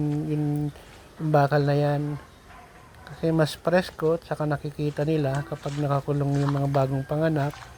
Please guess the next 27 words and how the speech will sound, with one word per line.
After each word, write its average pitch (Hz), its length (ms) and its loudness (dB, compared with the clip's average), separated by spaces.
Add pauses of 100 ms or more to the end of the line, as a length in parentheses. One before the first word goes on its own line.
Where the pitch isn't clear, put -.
(160)
yung 147 240 0
mga, 143 400 0 (320)
mga 147 200 2 (200)
anak 143 160 -2
pa 156 140 0
lang, 139 160 -2 (100)
saka - 240 -4
mga 143 240 2
biik, 135 320 -2 (160)
nakikita 143 480 -2
nila 143 200 2 (120)
yung 139 160 0
surroundings. 143 960 0 (880)
So, 165 560 4
eto, 170 400 0
may 156 160 0
hindi 160 240 0
pa 170 160 -2
tapos 170 400 0 (160)
yung 151 240 -4
bubong, 151 560 0
saka 156 160 -6
hindi 147 240 0
pa 151 160 -4
nikakabit 143 800 -2
yung 139 480 2 (400)
bakal. 131 560 -2